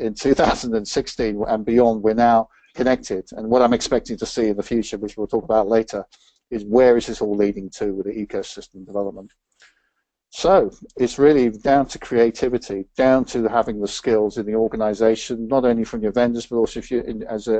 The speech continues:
as a, as a, you know, the reason you're hopefully listening to this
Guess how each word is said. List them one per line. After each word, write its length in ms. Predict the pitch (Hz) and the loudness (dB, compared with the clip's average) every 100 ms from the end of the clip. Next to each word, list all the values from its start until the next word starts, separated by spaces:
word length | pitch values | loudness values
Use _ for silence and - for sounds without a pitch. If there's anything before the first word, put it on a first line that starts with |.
| 110 | -2
as 80 | 107 | -4
a, 220 | 104 101 - 110 | -2 -2 -4 -8
as 100 | 107 | -8
a, 80 | - - | -14 -16
you 460 | 104 110 - 123 113 | -12 -12 -12 -14 -8
know, 100 | 107 | -6
the 80 | 104 120 | 0 0
reason 240 | 120 113 | 0 -4
you're 220 | 104 104 - | -8 -8 -8
hopefully 300 | 113 - 107 | -10 -8 -2
listening 320 | 143 - 117 | -2 -2 -8
to 80 | 110 | -4
this 180 | 104 | -4